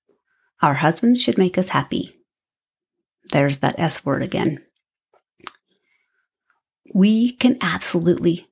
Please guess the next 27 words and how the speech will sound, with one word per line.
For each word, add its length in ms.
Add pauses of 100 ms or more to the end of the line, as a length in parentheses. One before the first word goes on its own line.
have 280
expectations 920
and 160
make 240
requests, 680 (600)
and 560 (120)
we 180
need 180
to 100
realize 520
that 140
they 380
may 260
not 220
honor 460 (240)
all 180
of 140
them. 320 (1040)
And 220
that 200
doesn't 320
mean 220
that 100
they 100
don't 260 (200)
love 400
you. 220